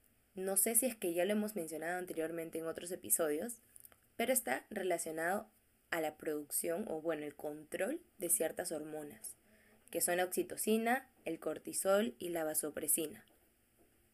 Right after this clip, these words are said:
En este caso, el hipotálamo participa en la, en la fisiología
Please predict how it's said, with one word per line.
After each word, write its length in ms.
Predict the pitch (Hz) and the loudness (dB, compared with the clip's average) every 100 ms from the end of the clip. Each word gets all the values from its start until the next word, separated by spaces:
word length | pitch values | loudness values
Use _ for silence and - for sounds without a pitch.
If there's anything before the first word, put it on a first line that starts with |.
| - _ _ - _ - - - - - - | -20 _ _ -20 _ -20 -18 -18 -18 -20 -4
En 140 | 185 | 2
este 280 | 190 196 240 | 4 4 6
caso, 400 | 240 214 - 220 | 6 6 6 2
el 140 | 175 175 | 0 0
hipotálamo 640 | 165 165 185 190 208 214 | 0 0 2 4 4 2
participa 720 | 180 175 - - 214 214 233 - _ _ - - _ _ _ _ _ _ _ | 0 -2 0 4 4 2 -2 -4 _ _ -20 -20 _ _ _ _ _ _ _
en 300 | 233 247 262 - _ _ _ _ _ - | 4 4 2 -6 _ _ _ _ _ 0
la, 420 | 190 175 175 - _ _ _ _ _ _ | 2 4 0 -2 _ _ _ _ _ _
en 180 | 190 180 | -2 0
la 560 | 165 160 160 160 160 - _ _ | 0 0 -2 -4 -6 -10 _ _
fisiología 760 | 170 - 156 156 - 220 165 | -8 -4 -4 -4 0 2 0